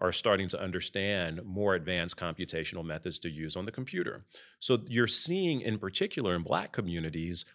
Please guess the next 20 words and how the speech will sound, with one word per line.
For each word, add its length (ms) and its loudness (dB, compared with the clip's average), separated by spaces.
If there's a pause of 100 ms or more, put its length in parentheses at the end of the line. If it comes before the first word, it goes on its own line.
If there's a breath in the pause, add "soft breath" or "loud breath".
(160)
a 80 0
huge 480 -2
divide, 480 -4
a 60 -4
huge 360 -2
digital 320 0
divide 440 0
that 100 -2
goes 240 -2
beyond 720 -4
internet 340 -4
infrastructure 680 -6
and 120 -8
gets 220 -4
into 220 -6
skills. 580 -4 (960 soft breath)
This 300 4
impacts 920 0 (280 soft breath)
our 160 2
workforce. 720 -4